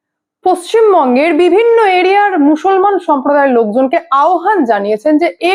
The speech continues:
to Z বেলডাঙ্গার মাটিতে আসুন, বেলডাঙ্গার মাটি থরথর করে কাঁপাবো, গোটা হিন্দুস্তান দেখবে, গোটা হিন্দুস্তান দেখবে যে আল্লাহর নামে এই সমস্ত করলে ওই শুয়োরের বাচ্চাদেরকে আমরা শুইয়ে দেবো।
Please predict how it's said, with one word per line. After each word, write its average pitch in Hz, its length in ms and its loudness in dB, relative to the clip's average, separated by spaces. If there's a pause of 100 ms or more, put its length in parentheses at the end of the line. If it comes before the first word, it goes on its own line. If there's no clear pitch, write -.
(180)
to 415 300 2
Z - 20 -2 (240)
বেলডাঙ্গার 370 500 0
মাটিতে 339 360 0
আসুন, 320 380 -4 (720)
বেলডাঙ্গার 381 520 0
মাটি 349 360 0
থরথর 320 460 -4
করে 330 220 -2
কাঁপাবো, 262 560 -4 (960)
গোটা 392 280 0
হিন্দুস্তান 440 1160 2
দেখবে, 190 500 -2 (760)
গোটা 302 360 -2
হিন্দুস্তান 359 1000 0
দেখবে 277 480 0 (540)
যে 226 360 0
আল্লাহর 262 420 0
নামে 240 360 -2
এই 269 140 -2
সমস্ত 233 400 -6
করলে 233 360 0
ওই 254 100 -2
শুয়োরের 320 520 0
বাচ্চাদেরকে 233 580 -2
আমরা 254 180 0
শুইয়ে 220 400 -10
দেবো। - 220 -20